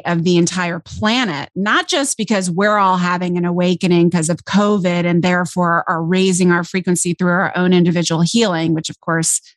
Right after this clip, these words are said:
affects the collective, right? We affect everyone around us, whether we mean to or not. But that the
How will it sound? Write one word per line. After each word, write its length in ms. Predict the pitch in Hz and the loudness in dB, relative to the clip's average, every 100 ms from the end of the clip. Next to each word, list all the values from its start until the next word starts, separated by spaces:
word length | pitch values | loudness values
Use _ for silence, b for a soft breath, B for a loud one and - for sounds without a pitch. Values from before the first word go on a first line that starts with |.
| _ 202 | _ -8
affects 420 | - 175 - - | -4 -6 -6 -8
the 120 | 175 | -8
collective, 760 | - - 185 240 - 151 165 180 | -8 -4 -4 -4 -8 -6 -4 -4
right? 380 | 165 180 202 - | -2 -2 -4 -4
We 140 | 160 | -2
affect 320 | 160 156 160 | -2 -4 -6
everyone 320 | 170 165 160 160 | -4 0 0 2
around 380 | 160 160 208 | 2 2 0
us, 340 | 147 151 - - | 0 0 -2 -2
whether 200 | 156 160 | -4 -2
we 100 | 160 | 0
mean 220 | 170 170 | 4 2
to 80 | 170 | 2
or 160 | 160 165 | 0 2
not. 320 | 208 165 - _ _ _ _ _ 208 | 0 -2 -6 _ _ _ _ _ -4
But 140 | 208 | -2
that 240 | 214 202 | -4 -4
the 240 | 208 190 | -4 -4